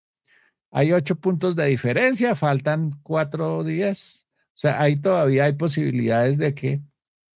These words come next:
mm, la cosa se defina por voto, voto finish entre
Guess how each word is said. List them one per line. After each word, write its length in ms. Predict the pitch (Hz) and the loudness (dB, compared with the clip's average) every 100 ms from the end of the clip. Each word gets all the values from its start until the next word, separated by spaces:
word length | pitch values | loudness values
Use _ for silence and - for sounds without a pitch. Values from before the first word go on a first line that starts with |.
| _ _ _ _ _ - | _ _ _ _ _ 2
mm, 480 | 139 123 120 107 98 - _ _ _ _ _ _ - | 4 6 4 2 -2 -10 _ _ _ _ _ _ 0
la 180 | 131 | 0
cosa 260 | - 117 143 | 0 0 2
se 120 | 147 | 2
defina 520 | 143 123 123 120 139 | 0 0 0 2 0
por 200 | 143 123 | 0 0
voto, 400 | 110 123 - 196 - _ _ _ _ _ - | 2 0 0 -6 -8 _ _ _ _ _ -16
voto 480 | 160 127 123 117 | -4 0 0 -2
finish 420 | 107 131 139 160 135 | 0 2 2 2 0
entre 640 | 120 120 120 123 - | -2 0 2 2 0